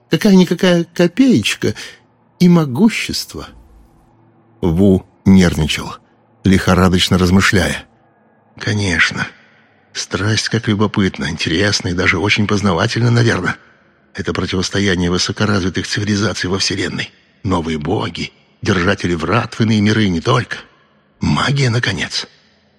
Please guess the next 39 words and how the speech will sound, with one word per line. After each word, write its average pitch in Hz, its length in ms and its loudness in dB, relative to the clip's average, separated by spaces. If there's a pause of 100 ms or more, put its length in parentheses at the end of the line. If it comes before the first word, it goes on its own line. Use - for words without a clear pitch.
(140)
Но 101 140 -2
неужели 113 520 2
этот 127 380 -2
индивид 131 440 2
не 135 100 2
понимает, 131 560 0
что - 180 -2
пока 131 340 0
не 131 120 2
прояснится 139 800 0
весь 143 280 0
расклад 135 520 -2
по 127 80 0
моей 135 280 2
семье, 131 520 0 (320)
я 110 180 2
ни 147 120 4
о 147 80 2
чем 156 280 2
другом 151 400 2
даже 160 240 2
думать 156 420 2
не 156 100 4
могу 156 300 2
и 160 60 4
не 170 120 6
буду? 151 400 2 (580)
Нет, 120 280 0
ну 104 120 -2
сколько - 480 -2
я 120 100 2
теленка 117 500 0
мычащего 107 540 0
буду 107 260 2
отыгрывать, 95 500 -2
а? 120 160 0 (440)
Не 104 220 0
выдержу 117 440 2
ведь. 101 300 -6